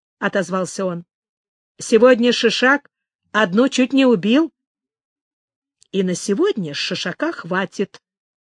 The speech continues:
сердито сказал Шишак. «Так что, если вы действительно хотите поесть при луне травки, пошли к ореху». Выбравшись во двор,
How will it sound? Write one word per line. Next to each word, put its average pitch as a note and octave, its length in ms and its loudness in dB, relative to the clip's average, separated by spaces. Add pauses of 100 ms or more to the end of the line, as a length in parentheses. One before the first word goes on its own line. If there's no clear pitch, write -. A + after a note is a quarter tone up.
сердито F#3+ 540 -2
сказал F#3+ 360 -2
Шишак. F#3+ 540 -4 (920)
«Так B3+ 280 2
что, - 160 -2
если C4+ 340 2
вы C4 140 2
действительно C4+ 600 0
хотите C#4+ 440 0
поесть C#4 600 0 (200)
при B3+ 160 2
луне C4 300 4
травки, C4 600 0 (340)
пошли C#4 360 4
к - 80 -10
ореху». F#3+ 480 -4 (1700)
Выбравшись G#3 680 -2
во F3 120 -8
двор, A3 340 -6